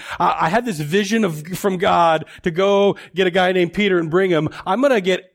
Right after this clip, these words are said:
everybody that I know, all my family, and we're gonna hear what this guy has to say. He said to them,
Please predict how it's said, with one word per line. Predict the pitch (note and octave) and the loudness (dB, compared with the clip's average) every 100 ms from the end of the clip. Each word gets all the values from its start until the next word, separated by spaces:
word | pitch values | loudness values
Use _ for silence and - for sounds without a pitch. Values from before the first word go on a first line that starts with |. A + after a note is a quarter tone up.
| - | -6
everybody | F3 A3+ A#3+ B3 G#3 A3 A3 G#3+ | -4 -2 -2 0 0 2 0 0
that | G3 | 2
I | G3 | 2
know, | F#3+ E3+ F3+ | 2 2 4
all | A3 | 4
my | A#3+ A#3 | 2 0
family, | G#3 F#3 F3 F3 | 0 0 0 0
and | F3+ | 2
we're | G3 | 0
gonna | G#3 | -2
hear | - D#4 B3+ G3 | -2 0 2 2
what | F#3 | 0
this | A3 - | -4 -8
guy | - D#3 D3 D3 - _ _ | -6 -2 -2 -2 -6 _ _
has | - C3+ - | -6 -6 -4
to | |
say. | A#2+ - C#3 F#2+ F2 - _ _ _ _ _ _ _ _ _ _ _ _ _ _ _ _ _ _ _ _ _ _ _ _ _ _ _ _ _ _ _ _ _ _ _ _ _ _ _ _ _ _ - | -2 -2 -2 -4 -8 -14 _ _ _ _ _ _ _ _ _ _ _ _ _ _ _ _ _ _ _ _ _ _ _ _ _ _ _ _ _ _ _ _ _ _ _ _ _ _ _ _ _ _ -4
He | C3+ | -2
said | - E3 D3+ | 0 0 0
to | |
them, | D3 C#3 C3 | 0 0 -2